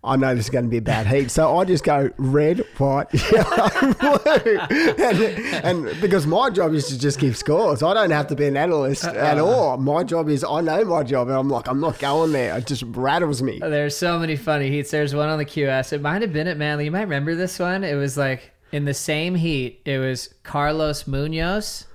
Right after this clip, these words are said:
Speaker 2: Seth Moniz, and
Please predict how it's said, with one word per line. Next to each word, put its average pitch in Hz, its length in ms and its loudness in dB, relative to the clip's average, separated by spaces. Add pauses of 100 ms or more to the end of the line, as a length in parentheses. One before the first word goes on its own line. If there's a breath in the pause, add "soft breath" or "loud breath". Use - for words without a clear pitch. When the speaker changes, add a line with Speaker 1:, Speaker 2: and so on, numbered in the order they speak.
(100)
Speaker 2:
Seth 160 440 -2
Moniz, 139 760 -4 (440 soft breath)
and 143 720 -2